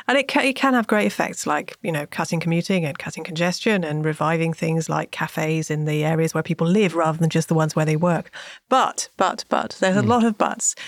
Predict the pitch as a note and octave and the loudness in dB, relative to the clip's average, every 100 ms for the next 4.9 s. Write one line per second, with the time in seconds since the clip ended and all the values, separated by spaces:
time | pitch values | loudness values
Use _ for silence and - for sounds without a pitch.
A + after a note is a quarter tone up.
0 | - - F#3 F3+ F#3+ A3+ - A3+ G3 - | -6 -2 0 2 2 2 2 2 2 0
1 | F#3+ F#3+ F#3+ - F#3 F3 - - F3 - | 0 0 0 0 -2 -2 -8 -6 -4 -2
2 | D#3 D#3+ D#3+ - F3 G#3 G#3 D#3+ D3 D3 | 0 0 0 -4 -2 0 0 0 -2 -6
3 | - E3 - E3 D#3 - E3+ E3+ D#3+ D#3 | -4 -6 -2 -2 -2 -2 0 2 0 -2
4 | - E3+ E3+ E3+ - - F3 E3 | -2 -4 -2 -4 -6 -4 -2 -2